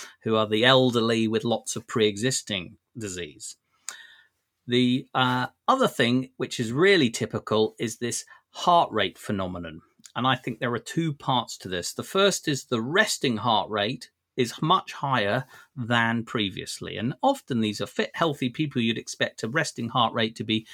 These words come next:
somewhere between fifty-five and seventy beats per minute, but it's up at eighty, eighty-five, even a hundred beats per minute at rest. But the thing that they all describe is as soon as they do any exertion, their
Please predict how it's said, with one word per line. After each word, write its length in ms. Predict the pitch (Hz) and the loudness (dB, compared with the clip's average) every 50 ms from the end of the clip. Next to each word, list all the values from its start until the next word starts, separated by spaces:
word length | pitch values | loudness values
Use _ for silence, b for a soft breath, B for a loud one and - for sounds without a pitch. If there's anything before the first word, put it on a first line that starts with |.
| B B B | B B B
somewhere 280 | - - 247 151 117 | -6 -2 2 2 4
between 360 | 104 104 101 - 113 107 104 95 | 4 4 2 0 -2 -4 -4 -4
fifty-five 720 | - - 131 120 - - 117 110 - 131 113 107 110 107 | 0 0 0 0 0 -4 -4 0 2 2 4 4 2 2
and 160 | 104 104 101 95 | 0 -4 -6 -4
seventy 600 | - - 123 113 120 113 110 - - 113 101 - b b b b - | -2 -4 -2 -2 -2 -6 -4 -4 -4 -4 -4 -6 b b b b -4
beats 240 | 123 117 113 - - | -4 -4 -4 -4 -4
per 120 | - 127 | -2 0
minute, 360 | 131 156 170 185 190 - - - | 0 2 2 0 0 -2 0 0
but 140 | 131 120 | 0 2
it's 200 | 120 113 - - | 0 0 -2 0
up 220 | - 120 - - - | 0 0 0 0 -2
at 140 | 117 - - _ - | -4 -4 -2 _ 2
eighty, 640 | 135 131 131 139 139 - - 135 123 123 127 - _ - | 2 4 4 2 -2 -4 -4 -2 -2 -2 -2 -4 _ 0
eighty-five, 840 | 123 127 127 127 127 123 - - 123 120 120 117 117 120 120 - _ _ _ _ - | 0 2 2 2 -2 -4 -2 -2 0 0 2 0 -2 -2 -6 -8 _ _ _ _ -6
even 220 | - 139 123 127 123 | -4 -4 0 2 2
a 80 | 123 | 2
hundred 440 | - - 196 202 185 147 147 139 139 | 2 2 2 2 2 0 -2 -4 -4
beats 260 | - 110 110 - - | -4 -6 -6 -6 -8
per 120 | - - 135 | -4 -2 0
minute 280 | 131 131 131 131 - - | 0 0 0 -2 -4 -2
at 180 | 127 117 113 - - | -2 -2 -2 -2 0
rest. 480 | - 156 120 - - - - - - - B B B B B B B B B B B B B B | 2 4 4 2 2 -6 -12 -12 -16 -20 B B B B B B B B B B B B B B
But 140 | - - - | -12 -8 -4
the 200 | 160 147 143 139 _ - | -2 -2 -2 -2 _ -14
thing 420 | - - - 208 214 220 214 214 | -12 -6 -6 -6 -4 -2 -2 -2
that 160 | 202 196 - - | -2 -4 -4 -2
they 160 | 151 147 143 147 - _ - | -2 -2 -2 -4 -6 _ -2
all 300 | - 247 262 254 247 214 | 2 4 4 4 4 4
describe 580 | 156 131 120 - - - 117 107 104 104 104 113 | 4 2 0 0 0 0 2 4 4 4 2 2
is 140 | 110 107 120 | 0 -2 -2
as 120 | 120 - | -4 -2
soon 320 | - - - 247 247 233 | -2 0 0 0 2 2
as 120 | 220 175 147 | 0 0 0
they 120 | 147 131 | 0 0
do 180 | 117 120 120 170 | 2 2 2 2
any 180 | 226 247 214 | 2 2 2
exertion, 560 | 147 117 113 - 127 127 127 123 - - 127 127 | 2 2 0 0 0 2 2 0 0 0 0 0
their 180 | 131 127 113 | 0 0 -2